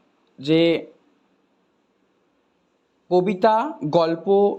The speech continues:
নাটক বা তোমাদের যে পূর্ণাঙ্গ সহায়ক গ্রন্থ রয়েছে এবং সাহিত্যের ইতিহাস অংশ, ভাষা অংশ, প্রত্যেকটা অধ্যায় ধরে ধরে আলোচনা করা হবে। তোমরা তাই এই চ্যানেলের সাথে থাকো।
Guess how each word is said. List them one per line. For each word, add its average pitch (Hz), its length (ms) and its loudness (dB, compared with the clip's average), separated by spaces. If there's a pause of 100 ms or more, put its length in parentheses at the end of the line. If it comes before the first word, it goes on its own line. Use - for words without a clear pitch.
নাটক 185 760 0 (680)
বা 143 120 0
তোমাদের 160 380 -2
যে 185 80 0
পূর্ণাঙ্গ 208 560 2
সহায়ক 233 340 2
গ্রন্থ 185 340 0
রয়েছে 160 500 2 (600)
এবং 180 260 -2
সাহিত্যের 190 560 -2
ইতিহাস 202 400 -2
অংশ, 160 300 -2
ভাষা 170 480 -2
অংশ, 196 300 -4 (800)
প্রত্যেকটা 247 600 -2
অধ্যায় 185 420 0
ধরে 175 240 2
ধরে 175 200 4
আলোচনা 147 420 0
করা 185 220 0
হবে। 190 300 -2 (500)
তোমরা 190 300 -2
তাই 190 200 0
এই 175 220 0
চ্যানেলের 165 400 -2
সাথে 156 380 -4
থাকো। 190 320 -6